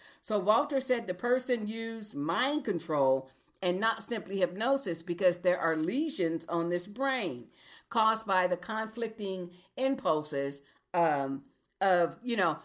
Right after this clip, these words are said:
being made to do something that you inherently don't want to do. And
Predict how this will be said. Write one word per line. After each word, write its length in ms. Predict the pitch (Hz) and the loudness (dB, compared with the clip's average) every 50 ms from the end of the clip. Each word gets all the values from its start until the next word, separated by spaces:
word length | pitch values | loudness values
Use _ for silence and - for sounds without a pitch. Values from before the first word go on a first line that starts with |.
| - - 170 | -14 -8 -2
being 320 | 208 240 233 214 202 190 | 0 0 0 0 0 0
made 260 | 202 226 247 240 240 | 2 2 2 2 2
to 80 | 190 190 | 0 -4
do 200 | 165 185 269 277 | 0 2 2 2
something 520 | - - 233 190 180 170 180 175 170 170 | 4 4 2 2 2 0 0 0 0 2
that 260 | 170 180 170 170 - - | 2 0 0 0 -2 -6
you 260 | 208 196 190 175 - | -6 -6 -8 -8 -4
inherently 580 | - 180 180 180 214 240 233 220 - - 165 160 | -2 -2 -2 0 -2 0 -2 -2 -2 -2 -4 0
don't 240 | 143 175 180 180 160 | 4 4 2 4 2
want 220 | 160 156 151 - | -4 -6 -6 -8
to 80 | - 156 | -14 -8
do. 420 | 165 240 262 226 147 - - - - _ _ _ _ _ _ _ _ _ _ _ - | -2 0 0 2 0 0 -4 -8 -20 _ _ _ _ _ _ _ _ _ _ _ -4
And 520 | 202 190 185 180 175 170 156 160 165 - | -2 0 0 2 0 0 -2 -6 -8 -12